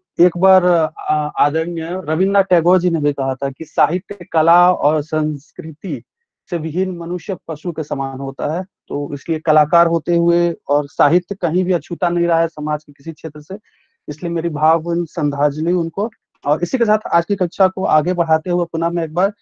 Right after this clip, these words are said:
जैसा हम बात करते हैं प्रेमचंद जी के जीवन का परिचय, उपन्यास क्या है ये मैंने आपको बता दिया कि उपन्यास दो शब्द उप और न्यास के साथ मिल करके बनता है।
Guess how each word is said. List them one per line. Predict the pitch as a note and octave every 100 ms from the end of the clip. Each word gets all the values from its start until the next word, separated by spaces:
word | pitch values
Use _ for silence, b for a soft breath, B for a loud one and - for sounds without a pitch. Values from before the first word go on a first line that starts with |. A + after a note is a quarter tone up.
| _ -
जैसा | D#3 F#3
हम | E3+
बात | E3+ F3+
करते | F#3+ A3
हैं | G#3+
प्रेमचंद | F3+ F3 G3 F#3+
जी | E3+ F#3+
के | A3
जीवन | F#3 F3 E3+ D#3+
का | D#3+
परिचय, | C#3 B2 C3 B2 _ b b b b b
उपन्यास | F#3 G#3 G3 A#3 A#3+ -
क्या | B3
है | A3 A3+
ये | G#3+ A3
मैंने | A3 A3
आपको | G#3 A3
बता | G3 F#3+ G3
दिया | F#3+ G3+
कि | G#3
उपन्यास | F#3 F#3 F#3 G3 -
दो | D#3 F#3+
शब्द | F#3+ F3 - - -
उप | F#3+ -
और | E3+
न्यास | E3+ E3+ F3 - F#3
के |
साथ | - _ F3 F3 -
मिल | E3+ F3+
करके | F3+ E3+ E3+
बनता | D#3+ D#3+ - F3+
है। | E3+ F3+